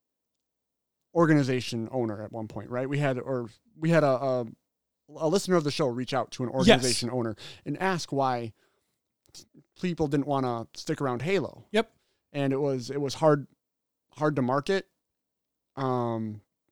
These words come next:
Speaker 1: it was hard to, there wasn't a lot of content created around Halo.
Speaker 2: Yes.
Speaker 1: And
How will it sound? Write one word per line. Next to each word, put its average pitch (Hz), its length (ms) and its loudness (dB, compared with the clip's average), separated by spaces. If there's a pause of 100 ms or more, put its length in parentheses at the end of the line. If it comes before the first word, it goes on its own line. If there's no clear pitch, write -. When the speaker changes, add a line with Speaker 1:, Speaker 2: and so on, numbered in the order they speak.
(180)
Speaker 1:
it 139 80 0
was 131 160 0
hard 139 360 2 (220)
to, 127 580 -2 (880)
there 147 100 0
wasn't 175 200 8
a - 20 8
lot 143 140 6
of 127 80 -2
content 143 500 -2
created 127 400 -2
around 120 380 -4
Halo. 196 500 -4
Speaker 2:
Yes. - 360 -2 (840)
Speaker 1:
And 147 440 0